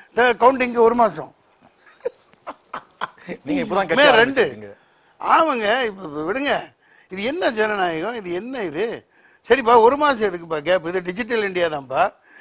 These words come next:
Speaker 1: அப்படி தட்டினா பட்டன்ல டக்குன்னு வரப்போகுது. அன்னைக்கு ஈவினிங்கே ஒரு மணி நேரத்துல சொல்லிடலாமே, இதான் டிஜிட்டல் இந்தியா வச்சே.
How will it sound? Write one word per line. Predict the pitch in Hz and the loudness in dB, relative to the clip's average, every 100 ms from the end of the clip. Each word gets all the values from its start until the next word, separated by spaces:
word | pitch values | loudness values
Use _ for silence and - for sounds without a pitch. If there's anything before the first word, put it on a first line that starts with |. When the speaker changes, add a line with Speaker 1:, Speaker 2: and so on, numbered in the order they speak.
| - | -10
Speaker 1:
அப்படி | 180 196 | -6 -4
தட்டினா | 180 226 294 | -2 -2 0
பட்டன்ல | 294 240 226 240 220 | -2 -2 -2 0 0
டக்குன்னு | 208 208 247 202 | -2 -4 -4 -2
வரப்போகுது. | 190 160 151 220 | -2 -4 -4 -4
அன்னைக்கு | 208 185 | -4 -4
ஈவினிங்கே | 208 247 254 254 | -4 -4 -4 -2
ஒரு | 202 | -2
மணி | 226 240 | -2 -4
நேரத்துல | 233 208 | -4 -4
சொல்லிடலாமே, | 175 185 175 165 147 208 240 - _ - | -6 -8 -8 -8 -8 -6 -6 -8 _ -14
இதான் | - 233 | -2 0
டிஜிட்டல் | 208 208 226 233 208 | 0 -6 -4 -2 -2
இந்தியா | 196 185 | 0 0
வச்சே. | 160 139 208 | 0 -2 -4